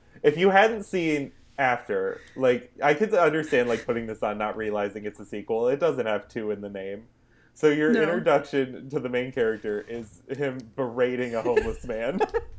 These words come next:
Speaker 2: And this homeless person just coming up and going, "Excuse me, I'm trying to find somebody." And he goes, "Get out of here!"
Speaker 1: <laughs> It's like,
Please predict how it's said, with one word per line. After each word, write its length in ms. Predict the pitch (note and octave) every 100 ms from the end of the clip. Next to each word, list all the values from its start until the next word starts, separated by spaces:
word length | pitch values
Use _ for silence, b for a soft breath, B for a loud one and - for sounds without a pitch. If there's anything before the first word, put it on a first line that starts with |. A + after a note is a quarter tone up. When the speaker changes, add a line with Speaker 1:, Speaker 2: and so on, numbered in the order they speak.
| - - - - - - - - - - - - - G#4+ C#5 B B B B - -
Speaker 2:
And 120 | C4+
this 140 | F4 D4+
homeless 380 | E4+ F4+ G4
person 260 | F#4 E4 C4+
just 180 | C4+ -
coming 280 | C#4 C4 B3+
up 120 | C4+
and 120 | C4
going, 200 | A#3+ A3+
"Excuse 380 | A#3+ - C#4+ D4+
me, 80 | D4+
I'm 80 | B3
trying 240 | B3 C#4+
to 80 | C#4+
find 440 | - - G3 A3 A#3+
somebody." 560 | G#3 F3 E3+ E3+ F3 G3
And 160 | - B3+
he 80 |
goes, 260 | B3 A#3+ A#3
"Get 280 | - - F4+
out 320 | - D#4+ A#3+
of 80 | F#4+
here!" 480 | - F#4+ - C#3 -
Speaker 1:
<laughs> 200 | C#3 -
It's 0 |
like, 380 | C3+ A#2+ -